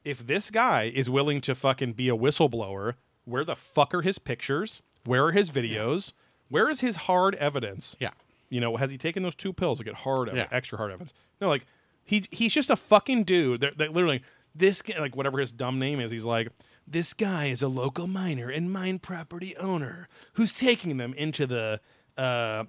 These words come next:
Speaker 1: what is it
Speaker 2: Yeah,
Speaker 1: called?"
Speaker 2: so have you gotten hush money, you fucking idiot?
Speaker 1: Exactly, into the Temputine mine or whatever.
Speaker 2: Which makes
Speaker 1: It's
Speaker 2: me
Speaker 1: like
Speaker 2: think you didn't.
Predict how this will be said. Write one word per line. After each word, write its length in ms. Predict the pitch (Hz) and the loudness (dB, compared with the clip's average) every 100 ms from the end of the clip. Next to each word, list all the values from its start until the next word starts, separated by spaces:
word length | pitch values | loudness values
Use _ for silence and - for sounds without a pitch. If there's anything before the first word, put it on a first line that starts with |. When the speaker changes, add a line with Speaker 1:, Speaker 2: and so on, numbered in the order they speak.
| _ | _
Speaker 1:
what 140 | 120 113 | -10 -10
is 80 | |
it 80 | 104 - | -8 -2
Speaker 2:
Yeah, 100 | 185 | -2
Speaker 1:
called?" 120 | 104 | 2
Speaker 2:
so 120 | 170 | 4
have 140 | 147 131 | 4 4
you 140 | 131 | 4
gotten 280 | 165 165 165 | 6 6 6
hush 260 | 151 180 | 0 0
money, 200 | 180 180 | 0 2
you 100 | 190 180 | 2 -2
fucking 440 | - 170 - 165 | 0 0 2 0
idiot? 320 | 160 170 196 | 2 2 2
Speaker 1:
Exactly, 540 | 135 127 151 151 131 139 | 0 4 4 4 -2 -4
into 180 | 143 | -2
the 80 | 151 | -4
Temputine 720 | 139 185 180 175 - 185 175 190 | -2 0 2 2 0 -2 0 2
mine 420 | 196 165 110 107 | 4 2 2 -4
or 80 | 117 | -2
whatever. 240 | 127 123 | 2 2
Speaker 2:
Which 100 | 107 | 4
makes 140 | 147 143 | 4 4
Speaker 1:
It's 60 | |
Speaker 2:
me 60 | 139 | 2
Speaker 1:
like 80 | 120 | 2
Speaker 2:
think 220 | 143 - | 0 0
you 100 | 110 | -6
didn't. 420 | - 104 151 202 | -4 -2 -2 -4